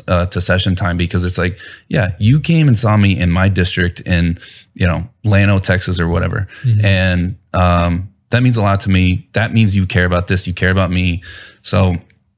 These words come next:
Speaker 2: They
Speaker 1: like I
Speaker 2: remember that.
Speaker 1: They remember that.
Speaker 2: Yeah.
Speaker 1: They absolutely, as opposed to, you know, giving them a check, you know, at, at the Austin Club in Austin. You know,
Speaker 2: Yeah.
Speaker 1: you're,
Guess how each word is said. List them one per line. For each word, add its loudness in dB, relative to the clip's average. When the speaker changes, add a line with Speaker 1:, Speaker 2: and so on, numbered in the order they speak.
Speaker 2:
They 0
Speaker 1:
like 4
I 2
Speaker 2:
remember 2
that. 0
Speaker 1:
They 0
remember 2
that. -2
Speaker 2:
Yeah. 4
Speaker 1:
They 2
absolutely, -2
as 0
opposed 0
to, 2
you 2
know, -4
giving 2
them 0
a -2
check, -4
you 0
know, -2
at, -6
at -4
the -2
Austin -2
Club -2
in -2
Austin. -2
You 4
know, 2
Speaker 2:
Yeah. 4
Speaker 1:
you're, 0